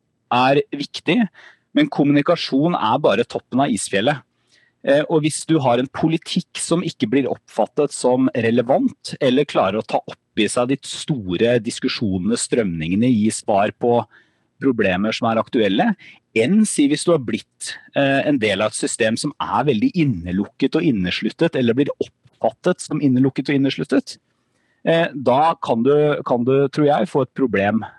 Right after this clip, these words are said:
eh, på sikt. Og det betyr at hele diskusjonen om hvordan partiene skal fungere når vi ikke lenger har, for å si det litt enkelt, klassebaserte massepartier.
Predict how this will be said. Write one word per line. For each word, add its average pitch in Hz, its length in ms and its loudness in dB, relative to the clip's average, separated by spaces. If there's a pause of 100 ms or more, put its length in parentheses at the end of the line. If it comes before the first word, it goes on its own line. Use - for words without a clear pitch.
(100)
eh, 117 220 -2
på 120 160 -6
sikt. - 460 -6 (460)
Og 135 80 0
det 147 80 2
betyr 151 320 0
at 156 160 -2
hele 113 240 2
diskusjonen 127 680 0 (100)
om 135 220 2 (260)
hvordan 104 480 -2
partiene 101 640 -4
skal - 180 -2
fungere 110 540 0
når 143 160 0
vi 143 160 0
ikke - 320 -6
lenger 113 400 0 (140)
har, 120 320 0 (580)
for 131 160 -2
å 123 60 -4
si 123 100 0
det 113 140 0
litt 123 100 -6
enkelt, 135 320 -2
klassebaserte - 1120 -4
massepartier. 160 840 -2